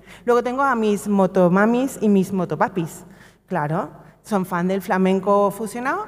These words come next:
y Pablo, mm, Pablo Ardana está ahora mismo en plena promoción de su primer single, está grabando su segundo single, acaba de, mm, eh, participar en los Latin Grammy ahí de figurante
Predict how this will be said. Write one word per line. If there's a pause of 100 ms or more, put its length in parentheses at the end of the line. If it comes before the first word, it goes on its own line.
(220)
y
Pablo,
mm,
Pablo
Ardana
está
ahora
mismo
en
plena
promoción
de
su
primer
single,
está
grabando
su
segundo
single, (500)
acaba
de,
mm,
eh,
participar
en
los
Latin
Grammy
ahí
de
figurante